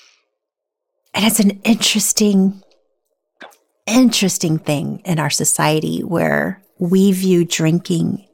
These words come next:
as so normal that not drinking is abnormal. And we imagine that a life without alcohol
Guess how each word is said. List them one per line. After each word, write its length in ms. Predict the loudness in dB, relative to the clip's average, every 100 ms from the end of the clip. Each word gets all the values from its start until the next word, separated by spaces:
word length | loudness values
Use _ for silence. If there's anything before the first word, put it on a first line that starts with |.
| -6
as 220 | -2 0
so 840 | 0 0 0 -2 0 2 4 2 2
normal 880 | 2 4 4 2 0 -2 -6 -10 _ _ _ _ -20 -20 _ _
that 220 | -2 0
not 640 | 2 2 4 2 0 -8 -14 _
drinking 640 | -6 -6 -6 -10 -10 -12 -16 _ _
is 260 | -4 -4 -6 _
abnormal. 800 | -4 -2 -4 -8 -6 -6 -6 -8 _ _ _ _ _ -14 -12 -2 2
And 120 | 4
we 140 | 6
imagine 640 | 4 4 4 2 0 -2 -2
that 120 | -2
a 40 |
life 400 | 0 2 0 -2
without 300 | -2 -2 -2
alcohol 760 | -2 -2 -2 -2 -4 -6 -10